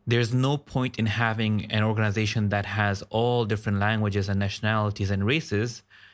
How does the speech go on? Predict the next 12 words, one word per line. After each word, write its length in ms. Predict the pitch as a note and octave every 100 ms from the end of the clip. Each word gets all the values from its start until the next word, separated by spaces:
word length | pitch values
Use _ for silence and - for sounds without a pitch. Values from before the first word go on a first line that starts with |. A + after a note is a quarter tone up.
| _
and, 340 | A2 G2+ F#2+ F#2 -
you 80 | -
know, 120 | G2+
and 200 | G2 G2
mix 240 | G#2 G#2+ -
of 180 | G2+ - - - _ - - -
demographics 800 | - G#2 G2+ G#2+ G#2+ G#2+ G2+ -
and 420 | G#2+ G2 G2 - - _ _ A2+
generations 760 | G2 G#2 G#2 G#2+ - G2+ F#2+
and 120 | G2 F#2+
whatnot, 520 | G2 F#2 F#2+ G#2 - - - - - _ _ _ _ _ _ _ -
when 460 | A2 A#2 A#2+ A#2+